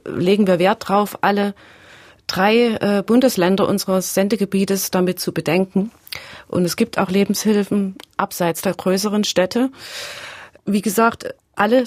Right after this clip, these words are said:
drei Bundesländer. Und da habe ich mich einfach ans Internet gesetzt und geschaut, wo können wir denn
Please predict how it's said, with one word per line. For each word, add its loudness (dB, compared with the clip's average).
drei 2
Bundesländer. 2
Und 4
da 2
habe 2
ich 0
mich 2
einfach 0
ans 0
Internet 0
gesetzt -2
und 2
geschaut, -2
wo 2
können 0
wir 0
denn 0